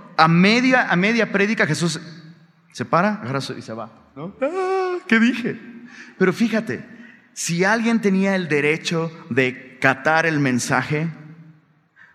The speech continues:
de catar y criticar y juzgar esa congregación, sería él. Y no lo hacía, se congregaba. Déjame ir un poquito más allá.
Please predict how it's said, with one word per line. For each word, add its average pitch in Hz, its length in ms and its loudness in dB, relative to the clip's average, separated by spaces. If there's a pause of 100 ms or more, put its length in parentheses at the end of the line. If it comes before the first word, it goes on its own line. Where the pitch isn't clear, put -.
de 147 240 2
catar 151 640 -2
y 165 100 -2
criticar 151 840 -2
y 160 60 -8
juzgar 151 1300 -4
esa 147 260 -4
congregación, 131 580 -2
sería 123 420 -4
él. 101 180 -8 (500)
Y 117 120 0
no 127 260 4
lo 127 140 2
hacía, 110 560 -6 (500)
se - 220 -10
congregaba. 101 720 -8 (2000)
Déjame 156 300 0
ir 151 100 0
un 156 100 -4
poquito 127 340 -6
más 120 220 -4
allá. 107 320 -6